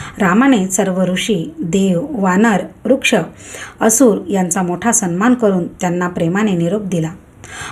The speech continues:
प्रभू रामचंद्र त्यानंतर अयोध्येत सीतेसह राज्य करू लागले.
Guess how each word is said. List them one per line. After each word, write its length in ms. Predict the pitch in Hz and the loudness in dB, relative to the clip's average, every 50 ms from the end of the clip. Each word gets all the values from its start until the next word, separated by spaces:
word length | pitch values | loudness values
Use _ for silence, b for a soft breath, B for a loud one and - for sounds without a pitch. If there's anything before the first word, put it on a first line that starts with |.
| B - | B 0
प्रभू 260 | 269 277 269 294 294 | 2 4 6 6 6
रामचंद्र 640 | 254 226 208 220 254 254 254 240 208 190 185 180 185 | 6 4 4 4 2 4 4 2 0 0 0 -2 -4
त्यानंतर 600 | 185 - 202 196 202 202 190 175 175 190 180 165 - - - | -2 -2 -2 -2 0 -2 -2 -2 -2 -4 -4 -4 -6 -6 -2
अयोध्येत 380 | 202 196 220 220 196 233 240 240 233 | 2 2 2 4 4 2 2 2 0
सीतेसह 640 | - - 185 190 - 247 240 - - 185 175 190 | -4 -4 -4 2 2 2 2 2 0 0 0 -2
राज्य 300 | 185 175 175 175 - 233 | -2 -4 -6 -2 -2 -2
करू 240 | 226 226 208 185 180 | -2 0 -2 -2 -2
लागले. 300 | 170 160 156 160 165 170 | -4 -6 -6 -8 -10 -12